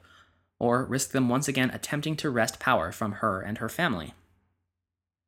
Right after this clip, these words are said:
But Empress Dowager He rejected the proposition, on the grounds that if all the eunuchs were dead,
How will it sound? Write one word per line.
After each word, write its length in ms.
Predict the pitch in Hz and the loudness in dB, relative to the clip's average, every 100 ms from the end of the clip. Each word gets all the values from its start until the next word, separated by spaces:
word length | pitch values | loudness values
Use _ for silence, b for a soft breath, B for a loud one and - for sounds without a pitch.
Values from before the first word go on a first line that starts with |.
| _ - | _ -2
But 160 | 135 | 0
Empress 240 | 208 220 208 | 2 0 2
Dowager 320 | 180 180 180 | 4 4 4
He 220 | 143 92 | 4 4
rejected 480 | 117 131 143 - 135 | 4 2 0 0 -4
the 80 | 139 | -4
proposition, 640 | - 107 101 107 - - - _ _ _ | 0 0 0 -2 -4 -8 -18 _ _ _
on 120 | 123 | -2
the 80 | 120 | 0
grounds 320 | 139 139 123 | 2 2 2
that 180 | 110 - B B B | 0 -2 B B B
if 140 | 131 | 4
all 140 | 202 220 | 6 6
the 80 | |
eunuchs 400 | 143 170 165 - | 4 4 4 2
were 100 | 92 | -2
dead, 480 | 95 180 202 98 113 | -2 2 4 4 0